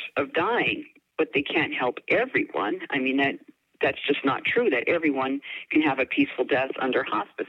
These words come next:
care. Uh, the other issue is personal autonomy.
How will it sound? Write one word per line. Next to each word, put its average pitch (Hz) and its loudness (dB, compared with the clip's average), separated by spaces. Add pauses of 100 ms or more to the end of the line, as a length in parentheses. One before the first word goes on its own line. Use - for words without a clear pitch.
care. - -4 (760)
Uh, 180 2
the 214 4
other 233 2
issue 220 0
is 202 0 (380)
personal 208 -2
autonomy. - -2